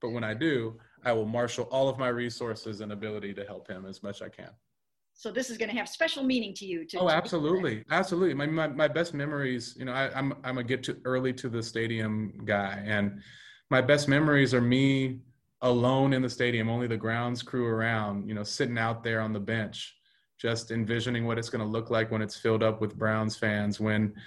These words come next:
Speaker 1: during warm-ups, Phil Collins starts playing. And, like, it's,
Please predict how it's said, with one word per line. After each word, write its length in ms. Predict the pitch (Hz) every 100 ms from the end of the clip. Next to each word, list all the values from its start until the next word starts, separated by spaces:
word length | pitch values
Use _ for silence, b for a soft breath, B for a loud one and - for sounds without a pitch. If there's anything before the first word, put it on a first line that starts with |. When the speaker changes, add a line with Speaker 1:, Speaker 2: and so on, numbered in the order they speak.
| B B B
Speaker 1:
during 320 | 131 127 120
warm-ups, 440 | 123 123 120 113 -
Phil 220 | 127 120
Collins 440 | 117 113 113 113
starts 320 | 110 120 113 -
playing. 640 | - 113 110 110 107 107
And, 360 | 104 101 -
like, 300 | 131 131 - - _ _ b b b b b b _ _ _ _ -
it's, 480 | 165 - - -